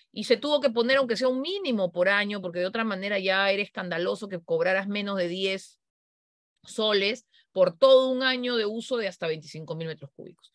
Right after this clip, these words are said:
Lo que se ha hecho ahora es un trabajo un poco más fino, ya no se habla de cuarenta acuíferos como lo, como los ves acá, ¿no es cierto? Que fue la primera tabla que salió.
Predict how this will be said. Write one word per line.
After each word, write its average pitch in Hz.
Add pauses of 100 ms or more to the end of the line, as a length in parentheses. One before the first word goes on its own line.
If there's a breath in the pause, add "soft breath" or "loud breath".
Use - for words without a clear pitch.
(400 soft breath)
Lo 277
que 359
se 466
ha 539
hecho 453
ahora 285
es 247
un 285
trabajo 247
un 233
poco 247
más 240
fino, 214
ya 202
no 190
se 208
habla 190
de 180
cuarenta 226
acuíferos 190
como 170
lo, 139
como 165
los 151
ves 180
acá, 190
¿no 180
es 156
cierto? 170
Que 214
fue 175
la 175
primera 170 (360 soft breath)
tabla 180
que 170
salió. 156